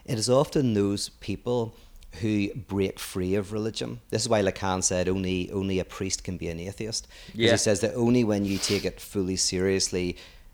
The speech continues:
Speaker 1: does it deconstruct from within. But the people who don't take it that seriously, who go to church every week and, you know,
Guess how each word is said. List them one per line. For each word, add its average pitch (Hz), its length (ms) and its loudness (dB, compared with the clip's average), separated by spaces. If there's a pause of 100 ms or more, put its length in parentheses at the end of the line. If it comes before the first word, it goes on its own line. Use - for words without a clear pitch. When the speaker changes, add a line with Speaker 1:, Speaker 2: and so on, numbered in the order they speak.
(240)
Speaker 1:
does 101 240 2
it - 260 -4
deconstruct 107 640 0
from 95 180 -4
within. 87 460 -4 (580)
But - 260 0
the 127 80 2
people 147 300 2
who 135 100 2
don't 104 240 0
take 143 220 0
it 160 80 -2
that 151 180 -4
seriously, 139 400 2
who 98 100 -2
go 101 200 2
to 95 80 0
church 92 380 -2
every 95 240 2
week 90 400 0
and, 135 160 -4
you 269 80 -2
know, 127 140 -2